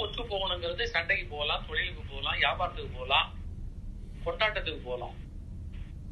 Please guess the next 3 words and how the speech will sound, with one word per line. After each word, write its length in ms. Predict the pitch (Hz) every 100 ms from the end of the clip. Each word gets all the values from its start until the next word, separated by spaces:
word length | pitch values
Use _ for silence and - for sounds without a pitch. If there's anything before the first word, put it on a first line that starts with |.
| - - - -
ஆனால் 280 | 139 135 123 - - - - - - - - 135
உங்கள் 280 | 143 135 131
ஆண்மை, 260 | 170 151